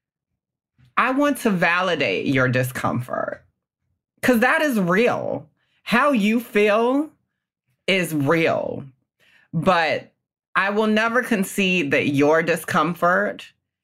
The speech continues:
in any way as someone who is more privileged on a certain axis of oppression deserves the approach that you take, and it, and that it deserves the same or equal billing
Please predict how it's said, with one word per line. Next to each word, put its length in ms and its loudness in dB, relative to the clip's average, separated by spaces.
in 180 2
any 280 0
way 280 2
as 160 -2
someone 400 0
who 160 0
is 100 -2
more 240 2
privileged 640 0
on 380 0
a 80 -2
certain 320 0
axis 480 -2
of 120 0
oppression 840 -2
deserves 1200 2
the 220 4
approach 520 0
that 240 -2
you 100 2
take, 640 -2
and 160 2
it, 160 -2
and 300 2
that 180 2
it 180 0
deserves 560 0
the 120 0
same 640 -2
or 220 4
equal 420 0
billing 720 0